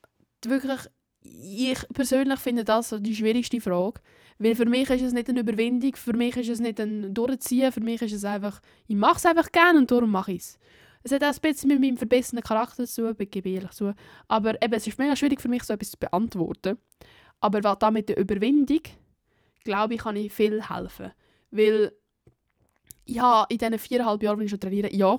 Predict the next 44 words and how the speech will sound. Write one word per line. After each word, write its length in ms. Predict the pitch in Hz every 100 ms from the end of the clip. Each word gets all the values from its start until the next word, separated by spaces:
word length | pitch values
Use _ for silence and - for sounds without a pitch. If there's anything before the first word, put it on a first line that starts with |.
| -
ich 120 | 214
weiss, 220 | 190 190
viereinhalb 340 | - 196 190 180
Jahre, 200 | 175 180
ja, 60 |
vor 140 | 175 180
der 120 | 165
Krise 340 | - 175 175
bekommen, 520 | 170 - - 196 170
als 80 | 175
ich 60 | 170
das 140 | 160
zum 140 | - 170
ersten 240 | 165 -
Mal 80 | 170
gesagt 240 | - 156
habe. 60 | 170
Ich 60 | 170
sage 120 | 165
es 60 |
jetzt 140 | 170 -
ja 100 | 165
zum 180 | - -
zweiten 360 | - 175 -
Mal. 180 | 180 180 311 302 202 285
<laughs> 340 | 330 277 254
Kurzer 500 | - 214 220 220 202
Reminder, 460 | 214 202 180 180 185
dass 180 | 170 175
ich 140 | 165
sehr 160 | - -
blöd 280 | - 202 208
bin. 200 | 196 202 - - -
Aber 320 | 220 214 220 - _ _ _ - - _ _ -
ich 180 | 262 240
habe 120 | 247
halt 120 | 226
in 60 | 226
diesen 200 | 226 220
viereinhalb 380 | 226 220 208
Jahren 380 | 208 202 202 208
ein 60 | 208
bisschen 140 | 208
gelernt, 480 | 208 196 202 - -